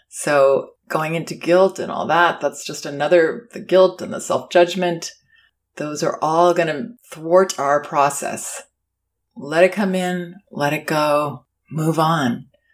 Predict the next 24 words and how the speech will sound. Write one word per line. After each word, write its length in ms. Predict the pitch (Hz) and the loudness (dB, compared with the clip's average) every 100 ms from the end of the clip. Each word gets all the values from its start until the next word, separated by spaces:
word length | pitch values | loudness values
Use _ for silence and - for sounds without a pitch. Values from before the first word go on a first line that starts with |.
| _ _ | _ _
move 360 | 147 165 175 170 | -4 2 4 2
<laughs> 40 | - | 0
on, 540 | 202 - 170 147 143 | 0 0 -4 -6 -10
because 460 | 147 147 175 170 156 | -10 -4 -2 -2 -4
you 400 | 170 214 208 196 | 0 2 2 0
are, 480 | 156 165 165 165 - - - - _ _ | 0 0 0 -2 -8 -16 -18 -20 _ _
you've 160 | 170 160 | -14 -6
already 320 | 156 196 202 | 2 2 2
demonstrated 920 | 160 180 240 233 - 147 139 151 190 - - | 2 2 2 -2 -2 0 0 -4 -8 -10 -6
that 200 | 160 - | -6 -6
you 360 | 156 160 160 | -6 -2 -2
are 220 | - 147 147 | 0 0 -2
an 60 | |
incredible 960 | 156 135 - 190 226 170 156 147 156 - - | -6 -12 -4 2 2 2 0 -2 -6 -12 -8
parent 580 | 196 247 175 131 - - _ _ - | 0 0 0 -4 -12 -20 _ _ -8
working 520 | 156 185 185 180 160 | -2 -2 -2 -6 -2
very, 320 | 175 196 208 | 0 2 0
very 260 | 196 190 185 | 0 0 0
hard 420 | 185 208 180 - | -2 0 0 -2
in 140 | 143 | -6
a 120 | 147 | -6
very 300 | 160 180 208 | 0 2 2
tough 240 | 202 196 - | 0 -4 -6
situation. 880 | 190 185 180 196 226 135 139 - | -6 -2 2 2 0 -6 -8 -12